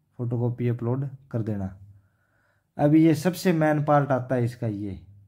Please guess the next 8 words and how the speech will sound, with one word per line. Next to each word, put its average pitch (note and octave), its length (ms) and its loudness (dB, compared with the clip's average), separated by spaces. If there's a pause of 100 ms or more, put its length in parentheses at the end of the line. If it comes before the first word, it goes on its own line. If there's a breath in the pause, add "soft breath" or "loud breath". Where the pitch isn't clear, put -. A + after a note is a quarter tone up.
(520)
अभी D3 200 4
सबसे F3 340 -2
ज़्यादा D#3 260 2
कन्फ्यूज D3+ 580 0
इसी D3 300 2
में C#3+ 140 2
है G#2+ 180 -2
लोग, F#2+ 220 -8